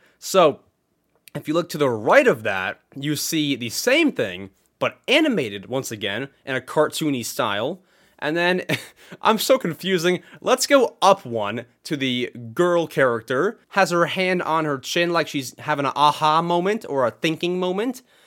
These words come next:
And then we go to the right here. We have a man that I believe is wearing the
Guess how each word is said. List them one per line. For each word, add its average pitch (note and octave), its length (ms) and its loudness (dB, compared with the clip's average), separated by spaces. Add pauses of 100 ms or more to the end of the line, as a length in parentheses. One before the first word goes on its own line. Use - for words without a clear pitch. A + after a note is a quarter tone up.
(220)
And D#3+ 200 -4
then F#3 100 2
we F#3 100 0
go D#3 140 0
to D3+ 140 -8
the D#3+ 160 0
right F3+ 340 2
here. F#3+ 340 0
We F#3+ 120 -2
have G#3+ 320 4
a F#3 160 4
man F#3 380 2
that F#3 120 4
I E3+ 80 2
believe D3+ 720 -2
is C3+ 240 -4
wearing D3 600 0
the C3 480 -8